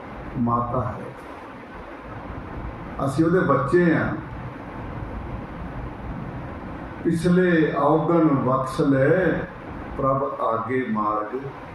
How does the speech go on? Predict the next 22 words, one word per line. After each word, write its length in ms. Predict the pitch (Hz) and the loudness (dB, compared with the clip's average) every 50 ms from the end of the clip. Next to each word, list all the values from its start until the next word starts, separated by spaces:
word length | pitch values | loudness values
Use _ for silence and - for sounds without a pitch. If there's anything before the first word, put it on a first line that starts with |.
| - - | -10 -8
ਪਾਵੇ।" 880 | 120 110 110 - - - - - - - - - - - - - 143 | -6 -6 -6 -6 -8 -12 -12 -14 -14 -14 -16 -16 -16 -16 -8 -4 -2
ਹੇ 40 | 143 | -2
ਪਿਤਾ 300 | 143 143 135 139 135 127 | 0 0 -2 -2 0 0
ਪਰਮਾਤਮਾ, 640 | 120 123 123 117 113 113 113 117 - - - 165 165 | 0 0 0 0 0 0 0 -2 -2 0 0 0 0
ਸਾਡੇ 320 | 160 156 151 156 156 156 | 2 2 2 2 2 0
ਪਿਛਲੇ 460 | - - 143 131 - 120 123 123 120 | 0 -2 -4 -4 -4 -2 0 0 0
ਔਗਣ 260 | 117 107 107 107 110 | 0 -2 -2 -4 -4
ਬਖਸ਼ 420 | 107 107 107 107 107 107 - - 127 | -4 0 0 0 0 0 0 0 0
ਦੇ, 480 | 135 143 156 180 196 196 175 - - - - - - - | 2 4 4 6 6 4 2 0 -2 -4 -6 -8 -6 -2
ਸਾਨੂੰ 440 | - 147 156 165 165 165 160 156 156 | 0 2 4 4 4 4 4 4 4
ਅੱਗੇ 140 | - 180 190 | 2 4 4
ਦਾ 120 | 196 202 | 4 4
ਰਸਤਾ 420 | - - 151 - - - 165 160 160 | 4 4 4 2 4 4 4 4 4
ਦਿਖਾ, 680 | 160 147 120 131 139 156 180 196 202 196 160 - - - - - - - - - - - - - - - - - - 190 | 4 2 4 4 4 4 6 6 4 4 4 2 0 0 -2 -4 -6 -6 -8 -8 -10 -10 -12 -10 -10 -10 -8 -2 0 0
ਅੱਗੇ 260 | 196 - 240 254 254 | 0 2 2 4 4
ਦਾ 80 | 254 | 6
ਰਸਤਾ 360 | 233 196 170 - - 139 160 156 | 6 6 4 2 2 2 2 2
ਦਿਖਾ। 520 | 151 131 127 127 - 113 113 - 76 - - - - - - - - - - - - - - - - - - - - - - - 151 | 2 2 0 0 0 0 0 0 -2 -4 -6 -10 -12 -10 -10 -10 -10 -10 -10 -10 -10 -10 -10 -10 -10 -10 -10 -10 -10 -10 -6 -2 0
ਹੁਣ 120 | 151 147 | 0 2
ਸਾਡੀ 340 | 139 127 120 113 113 117 127 | 2 2 2 2 2 2 2
ਬਾਂਹ 340 | 113 113 110 110 110 - - | 2 2 0 0 0 -2 -4
ਫੜ। 240 | - - - - | -4 -4 -6 -6